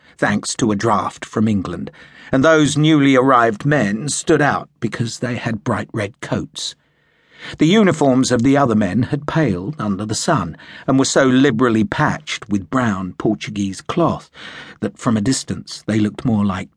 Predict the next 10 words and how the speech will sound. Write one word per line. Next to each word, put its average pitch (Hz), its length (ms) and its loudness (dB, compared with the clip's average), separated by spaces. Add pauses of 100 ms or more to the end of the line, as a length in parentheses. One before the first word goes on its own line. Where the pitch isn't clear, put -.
tramps - 520 -4
than - 200 -10
soldiers. - 720 -8 (1300)
Slingsby, 127 640 2
of 101 140 -2
course, 95 400 -4 (160)
had - 160 0
objected - 560 -6
to 101 120 -4
that. - 360 -12